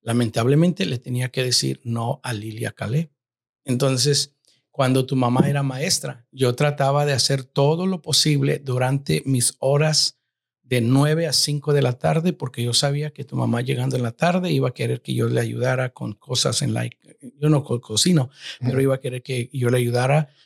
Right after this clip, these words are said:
Speaker 1: atendiéndolos a ustedes con sus tareas, todo eso. Entonces, eh, pe-, porque si yo me ocupaba todas las mañanas y todas las tardes, iba a descuidar mi relación con Dios, me descuidaba
Speaker 2: Ya.
Speaker 1: mi matrimonio, descuidarlos a ustedes. Entonces,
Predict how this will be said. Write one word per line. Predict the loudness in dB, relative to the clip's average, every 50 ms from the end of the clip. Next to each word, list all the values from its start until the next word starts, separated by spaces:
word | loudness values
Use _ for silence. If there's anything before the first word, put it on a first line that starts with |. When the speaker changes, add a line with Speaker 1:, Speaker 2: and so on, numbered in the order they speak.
| _ _
Speaker 1:
atendiéndolos | _ -6 -4 -2 0 2 2 4 2 2 2 0 0 0 -2 -4
a | -4
ustedes | -6 -4 -2 0 0 0 0 -4 -6
con | -8 -8 -8
sus | -8 -8 -8 -4 -4
tareas, | -2 -2 0 0 0 0 0 0
todo | -2 0 0 2 2
eso. | 2 2 0 -2
Entonces, | -6 -4 -2 -2 0 0 0 0 0 -2 -4 _ _ _ _ _ _ _ _ _ _ _ _ _ _ _ _ _ _ _ _
eh, | 0 2 2 2 0 -2 _ _ _ _ _
pe-, | 0 0 0
porque | 0 0 2 2 2 2 0 0
si | 0 0 0 0
yo | 2 2 4 4 4
me | 4 2 2
ocupaba | 0 -4 -2 0 2 2 4 2 0
todas | -2 -2 -2 0
las | 0 0 0
mañanas | 0 -2 -2 -2 -4 -4 -4 -6 -8 -10
y | -18 -8
todas | _ 2 2 4 4
las | 4 2 0
tardes, | -2 -4 -4 -4 -4 -2 -2 -2 -4 -6 _ _ _ _ _ _ _ _ _ _ _ _
iba | 4 4 6 6
a | 6
descuidar | 4 4 2 0 0 2 2 2 0
mi | 0 -2 -4
relación | -4 -4 -4 -2 -2 -2 -2 -4 -8
con | -10 -8 -2 0
Dios, | 2 2 2 2 0 -2 -4 -4
me | -2 -2
descuidaba | -2 -4 -6 -8 -6 -4 -2 -2 -2 -4
Speaker 2:
Ya. |
Speaker 1:
mi | -8 -12
matrimonio, | -16 -12 -4 0 4 4 6 6 4 4 2 2
descuidarlos | 0 -2 -2 -2 -2 0 0 0 0 0 -2 -2
a | -4
ustedes. | -6 -4 -2 0 0 0 0
Entonces, | -2 -2 0 0 0 0 0 -2 -4